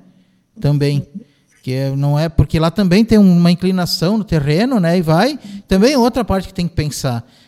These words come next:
Ela já tem o bairro Santa Maria, tem até uma parte ali que, que eu acho que não, não, não existe ainda nenhuma definição, ainda as pessoas ocuparam uma parte por ali, né, onde tem nascente e tudo, e tudo isso tem que ter um cuidado.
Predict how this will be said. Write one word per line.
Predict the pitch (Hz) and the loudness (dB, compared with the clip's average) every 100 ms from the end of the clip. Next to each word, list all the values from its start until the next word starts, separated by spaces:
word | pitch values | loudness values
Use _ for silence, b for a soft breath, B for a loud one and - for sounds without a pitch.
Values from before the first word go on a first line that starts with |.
| b | b
Ela | 143 170 170 | -2 0 0
já | 165 | -2
tem | 160 180 196 180 | -2 0 0 0
o | 160 156 151 | 0 0 0
bairro | 139 156 160 | 0 -2 -2
Santa | - 156 139 | -4 -4 -2
Maria, | 139 135 175 240 226 170 | 0 2 4 4 2 0
tem | - 165 | 0 0
até | 156 151 165 | 0 0 2
uma | 180 160 | 2 0
parte | - 156 160 165 | 2 2 2 0
ali | 151 | -2
que, | 160 170 156 147 b b b b | -2 0 0 -2 b b b b
que | - 160 160 160 | -6 0 2 2
eu | 160 | 2
acho | 165 - | 0 -2
que | |
não, | 180 175 | -4 -2
não, | 175 170 | -4 -4
não | 175 | -4
existe | 165 160 175 180 | -4 -4 -4 -4
ainda | 180 175 | -2 -2
nenhuma | 170 196 190 | 0 0 -2
definição, | 175 - 170 151 - 196 185 | -4 -4 -6 -4 -2 0 0
ainda | 185 | -4
as | 185 | -6
pessoas | - 143 156 151 - - _ _ _ _ _ - | -8 -6 -6 -8 -10 -20 _ _ _ _ _ -14
ocuparam | - 160 143 147 185 | -8 -6 -2 0 0
uma | 180 156 | -2 -2
parte | - 147 190 - | 0 0 -2 -4
por | - 143 | -4 -4
ali, | 135 175 240 | -2 -2 -2
né, | 196 165 | -2 -2
onde | 156 | -2
tem | 156 165 | -2 -2
nascente | 156 - 165 208 | -2 -4 -6 -6
e | - | -8
tudo, | 220 220 - B B - | -8 -8 -12 B B -8
e | 220 | -4
tudo | 269 233 | -2 -2
isso | 254 | -4
tem | 240 | -6
que | 220 | -6
ter | 240 | -6
um | |
cuidado. | 226 294 226 190 | -4 -2 -2 -2